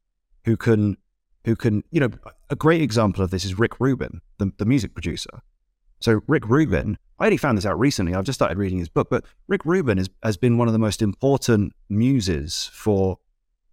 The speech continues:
uh, musicians for the last, you know, twenty-five, thirty years, ranging from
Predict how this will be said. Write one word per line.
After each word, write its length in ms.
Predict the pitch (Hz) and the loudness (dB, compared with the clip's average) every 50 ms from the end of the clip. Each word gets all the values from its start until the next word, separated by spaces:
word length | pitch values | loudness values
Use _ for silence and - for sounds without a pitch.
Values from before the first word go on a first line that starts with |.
| _ - | _ -4
uh, 240 | 107 101 95 92 90 | -2 0 0 0 2
musicians 920 | 92 92 98 101 92 110 127 - - 98 90 85 80 85 87 - - - _ _ | 2 2 2 2 2 2 0 2 2 0 0 0 -2 -4 -6 -8 -10 -10 _ _
for 160 | - - 110 | -2 -2 -2
the 120 | 98 92 110 | 0 2 2
last, 340 | 113 117 110 104 98 - - | 2 2 2 0 -2 -4 -4
you 80 | - | -2
know, 100 | 101 95 | -2 -2
twenty-five, 440 | 90 - - 117 101 - 107 98 90 | -4 -2 -2 -2 0 0 -2 -2 -2
thirty 460 | - - - 123 117 110 92 - - | -4 -4 0 2 2 2 2 0 -4
years, 600 | 95 92 120 147 123 78 65 60 - - - - _ _ _ _ _ _ _ _ | -2 0 2 2 2 0 -2 -6 -10 -12 -12 -12 _ _ _ _ _ _ _ _
ranging 380 | - 104 117 120 117 110 123 113 | 0 2 2 4 2 2 0 -2
from 280 | - - 127 117 110 | 0 0 0 0 0